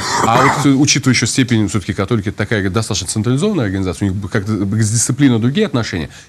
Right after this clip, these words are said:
я так понял, что для них это стало практически нормой. А, и там есть своя статистика,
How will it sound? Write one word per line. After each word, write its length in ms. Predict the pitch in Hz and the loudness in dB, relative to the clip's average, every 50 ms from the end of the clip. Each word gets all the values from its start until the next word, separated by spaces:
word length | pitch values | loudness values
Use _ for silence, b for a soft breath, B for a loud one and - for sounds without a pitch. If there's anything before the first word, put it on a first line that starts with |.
| B - | B 0
я 140 | 110 151 214 | 0 0 0
так 180 | 226 226 214 | -2 -4 -4
понял, 180 | - 151 123 104 | -2 -2 0 0
что 140 | - - 101 | -2 -4 -4
для 120 | 92 98 | -2 -2
них 140 | 135 170 - | -2 -2 -4
это 100 | - - | -6 -6
стало 220 | - - 135 135 | -4 -4 -4 -4
практически 480 | 123 - 107 - - 104 - - - 95 | -4 -4 -6 -4 -4 -4 -6 -4 -4 -4
нормой. 400 | 85 80 73 71 73 143 185 - B B B B B B B _ - | -4 -4 -4 -4 -4 -6 -6 -8 B B B B B B B _ -6
А, 300 | 92 92 92 92 92 - | -4 -2 -2 -2 -2 -4
и 80 | - 107 | -6 -6
там 240 | - - 180 190 185 | -4 -2 -2 -2 -2
есть 160 | 175 160 - | -2 -2 0
своя 220 | - 151 143 139 - | 0 0 -2 -2 -4
статистика, 800 | - - 123 123 - 208 208 - - - 135 - 120 101 78 | -6 -6 -6 -4 -2 -2 -2 -2 -4 -8 -6 -4 -4 -4 -4